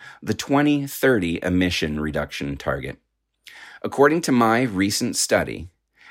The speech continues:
as expressed in per capita terms, the poorest half of the population in the U S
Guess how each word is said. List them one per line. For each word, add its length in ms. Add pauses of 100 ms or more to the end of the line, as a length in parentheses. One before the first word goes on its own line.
(120)
as 160
expressed 800
in 200
per 260
capita 500
terms, 680 (760)
the 100
poorest 680
half 520
of 120
the 60
population 800
in 80
the 100
U 240
S 460